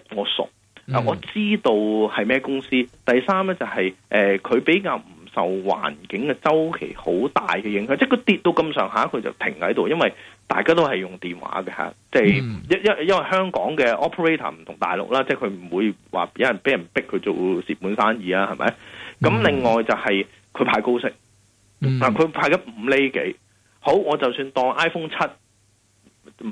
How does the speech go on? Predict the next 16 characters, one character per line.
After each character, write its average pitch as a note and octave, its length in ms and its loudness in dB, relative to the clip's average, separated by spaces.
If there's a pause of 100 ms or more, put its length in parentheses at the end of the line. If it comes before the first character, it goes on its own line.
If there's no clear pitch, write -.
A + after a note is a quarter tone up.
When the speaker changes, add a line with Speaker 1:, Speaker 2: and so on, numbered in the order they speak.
(180)
Speaker 1:
真 D3 120 2
係 D3+ 40 0
好 G2 140 0
悶 G#2+ 280 -4
啦， F2+ 180 -4
啊， F#2+ 180 -2 (120)
啲 C#3 80 4
人 G2+ 100 4 (120)
換 F2+ 200 -10
機 A2 180 -2
啦， G2+ 100 -2 (400)
咁 D3 220 0 (120)
等 C3 220 -2
到 C#3 80 0
iPhone C#3+ 480 0
八。 F#2 280 0